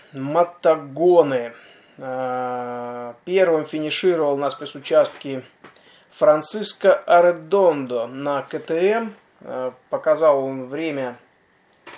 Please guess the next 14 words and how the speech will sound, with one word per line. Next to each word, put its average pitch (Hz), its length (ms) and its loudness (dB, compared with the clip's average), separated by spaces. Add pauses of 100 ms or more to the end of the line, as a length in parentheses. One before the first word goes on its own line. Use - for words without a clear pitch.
(340)
семь 170 380 -6
часов 156 640 -4
три 156 180 -6
минуты 151 340 -8
двадцать 131 440 -4
три 147 180 -10
секунды 196 680 -2 (800)
на 147 280 -4
К 165 120 -6
Т 156 320 -4
М. 127 180 -8 (460)
Вторым 165 640 4 (340)
финишировал 147 800 -2
лидер, 143 460 -6